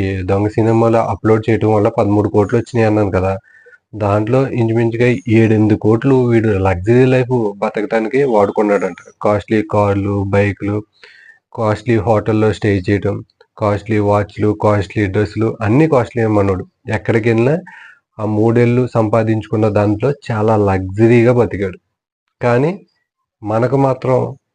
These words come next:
పెద్ద బొక్క పెట్టాడు. ఆ బెట్టింగ్ ఆడడం వల్ల చాలామంది జీవితాలు నాశనం అయిపోయినాయి. చాలా కుటుంబాలు రోడ్డు మీద పడిపోయినాయి. తమ పిల్లలు చేతికి అందొచ్చిన వాళ్ళు ఆ బెట్టింగ్‌కి ఎడిక్ట్ అయ్యి, ఒక్కడు ఎడిక్ట్ అయినా ఎడిక్ట్ అయినట్టే నాకు.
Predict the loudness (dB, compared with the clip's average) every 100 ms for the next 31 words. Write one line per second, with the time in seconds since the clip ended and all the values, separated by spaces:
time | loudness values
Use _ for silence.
0 | _ -14 -8 -4 0 -2 0 -2 -2 -4
1 | -8 _ _ _ _ _ _ -8 -4 -4
2 | -2 0 2 2 2 2 2 2 2 -2
3 | -6 -2 0 2 2 2 2 2 2 2
4 | 2 2 0 -2 -4 -2 -6 -8 -8 -2
5 | 0 0 -2 -4 -2 0 2 2 2 2
6 | 2 2 2 2 0 0 -2 -4 -20 -20
7 | -20 -6 -4 -2 0 0 0 0 0 0
8 | 0 0 0 -2 0 0 0 -2 -6 _
9 | -6 -2 -2 -2 0 -2 0 -2 0 0
10 | 0 2 0 0 -6 _ _ _ -4 -2
11 | -2 0 2 2 2 0 0 0 2 2
12 | 2 2 2 2 0 0 -2 -2 -6